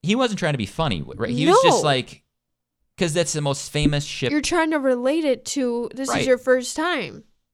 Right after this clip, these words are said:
Speaker 1: Boy, this is only a hundred. This is kinda what the Titanic
Speaker 2: Wow.
Speaker 1: was. People giving him daggers.
Speaker 2: Big no-no.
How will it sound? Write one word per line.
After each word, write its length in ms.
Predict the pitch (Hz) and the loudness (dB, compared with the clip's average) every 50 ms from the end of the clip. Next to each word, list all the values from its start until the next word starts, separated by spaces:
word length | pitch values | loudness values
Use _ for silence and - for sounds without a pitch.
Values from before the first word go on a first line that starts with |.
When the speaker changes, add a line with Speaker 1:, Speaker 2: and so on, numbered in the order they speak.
| _ _ _ _ _ _ _ | _ _ _ _ _ _ _
Speaker 1:
Boy, 220 | - 208 208 151 120 | -4 -2 -2 -2 -2
this 240 | 131 175 180 - 180 | -2 -4 -4 -4 -4
is 120 | 147 143 | -4 -2
only 300 | 131 123 120 120 113 110 | -2 -2 0 0 -2 -4
a 100 | 104 - | -4 -6
hundred. 480 | - - - 135 135 151 147 147 139 127 | -12 -10 -6 -4 -4 -4 -4 -6 -6 -6
This 200 | 147 147 - - | -6 -6 -6 -8
is 100 | 147 - | -10 -10
kinda 300 | - - 120 123 131 127 | -6 -4 -4 -2 -2 -2
what 160 | 135 139 143 | -2 -4 -4
the 80 | 143 143 | -6 -6
Titanic 440 | 147 147 135 135 196 190 165 175 196 | -4 -4 -4 -4 -4 -4 -4 0 2
Speaker 2:
Wow. 400 | 196 226 254 262 254 214 196 180 | 2 4 6 8 8 8 6 4
Speaker 1:
was. 240 | 123 73 - - - | 0 -2 -6 -8 -10
People 240 | 110 117 104 110 104 | -10 -8 -6 -6 -4
giving 280 | 95 113 113 107 113 107 | 0 0 0 2 2 0
him 180 | 95 92 80 73 | 0 -2 -4 -4
daggers. 480 | - 107 104 104 98 90 82 67 62 - | -4 -2 0 0 0 -2 -4 -8 0 2
Speaker 2:
Big 260 | 233 233 262 220 214 | 4 4 4 2 0
no-no. 640 | 226 226 233 247 277 269 254 214 180 131 - 214 - | 0 2 2 2 2 2 0 0 0 -2 -4 -6 -10